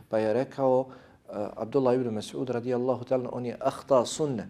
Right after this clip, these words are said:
on je, dakle, pogriješio po pitanju sunneta Allahovog poslanika alaihi salatu wasalam u ovom detalju, preče je bilo i meni bi bilo draže da je malo, dakle, razmaknuo svoja stopala. Također, tabijini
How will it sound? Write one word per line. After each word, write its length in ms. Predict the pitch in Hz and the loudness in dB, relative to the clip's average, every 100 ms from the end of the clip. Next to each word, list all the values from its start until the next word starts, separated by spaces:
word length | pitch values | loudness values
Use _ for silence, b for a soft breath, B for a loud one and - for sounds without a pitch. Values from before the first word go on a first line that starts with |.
| - | -8
on 100 | 135 | -6
je, 80 | 131 | -4
dakle, 260 | 120 123 123 | -4 -6 -8
pogriješio 640 | - 117 123 147 143 143 | -6 -4 -4 -6 -4 -4
po 140 | - | -4
pitanju 500 | - 139 143 143 131 | -6 -6 -2 -2 -2
sunneta 600 | 120 - 147 123 120 151 151 B B - | -4 -4 -2 -2 2 0 0 B B -6
Allahovog 520 | 110 123 139 131 117 | 0 0 0 -2 -2
poslanika 580 | 120 - 113 127 135 120 | -4 -2 -4 -4 -2 0
alaihi 300 | 127 120 117 | 0 -4 -8
salatu 440 | - 117 123 120 | -6 -4 -4 -4
wasalam 300 | 110 127 113 | -4 -4 -4
u 200 | - 98 | -4 -2
ovom 260 | 143 151 120 | 2 2 0
detalju, 560 | 113 - 113 139 160 165 B B - | -2 0 2 4 4 0 B B -2
preče 400 | 127 151 - 127 | 0 0 -2 -2
je 160 | 113 | -2
bilo 460 | 101 110 135 156 156 B B - | -2 -4 0 0 0 B B -10
i 120 | 110 | -4
meni 240 | 127 131 | -2 -2
bi 140 | 113 113 | -4 -4
bilo 260 | 135 127 | -2 -2
draže 400 | 104 143 151 139 | -2 -4 -2 -2
da 120 | 117 | -2
je 140 | 117 107 | -2 -2
malo, 380 | 120 123 120 120 B - - | -2 0 -2 -2 B -20 -8
dakle, 320 | 113 123 117 | -6 -4 -4
razmaknuo 720 | 117 120 117 120 120 123 110 110 | -4 -6 -6 -8 -6 -6 -6 -6
svoja 380 | - 110 110 - | -2 0 0 -2
stopala. 500 | - 123 117 104 92 | 0 0 2 0 -2
Također, 600 | 92 120 143 156 156 131 | -6 -4 2 4 4 2
tabijini 720 | - 127 120 120 131 156 165 | 2 0 0 0 0 0 -2